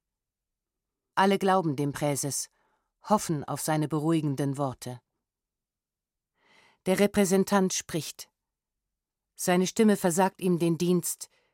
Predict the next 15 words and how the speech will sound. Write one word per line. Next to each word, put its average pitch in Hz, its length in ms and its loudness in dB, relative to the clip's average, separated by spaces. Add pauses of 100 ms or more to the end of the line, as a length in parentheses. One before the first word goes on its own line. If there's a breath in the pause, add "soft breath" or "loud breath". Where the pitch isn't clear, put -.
(180)
die 165 120 -2
Worte 196 280 2
bleiben 175 380 2
ihm 175 260 0
im 170 220 -2
Halse 165 320 0
stecken. 143 480 -8 (1300)
Seine 185 320 4
Person 196 600 2 (240)
ist - 220 -8
auch 196 220 0
ein 180 220 0
Bild 202 400 -2
des 190 160 -2
Unglücks. 160 680 -4